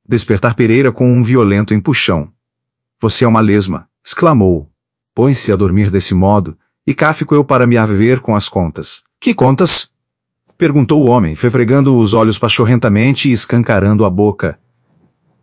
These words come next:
"A conta de casa, a conta do que você e eu." "Deixa disso, Nenham. Que contas?" "Ao lado da casa.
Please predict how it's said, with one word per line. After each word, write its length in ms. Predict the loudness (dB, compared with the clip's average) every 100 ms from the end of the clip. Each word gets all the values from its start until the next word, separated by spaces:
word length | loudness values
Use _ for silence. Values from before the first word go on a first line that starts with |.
| _
"A 80 | -6
conta 260 | -2 -2 -2
de 100 | -2
casa, 440 | -2 0 -2 -6 _ _ _ _
a 80 | -4
conta 340 | 0 0 0
do 140 | 0 -2
que 100 | 0
você 380 | 0 0 0 2
e 60 |
eu." 320 | 2 0 -4 _ _ _ _ -4
"Deixa 340 | -2 0 0
disso, 320 | 0 0 0 2
Nenham. 360 | 2 0 -2 -10 _ _ -6
Que 100 | -4
contas?" 600 | 0 -2 -2 -4 -4 -6 _ _ _ -6
"Ao 120 | -2
lado 160 | 0 0
da 120 | -2
casa. 440 | 0 0 0 -6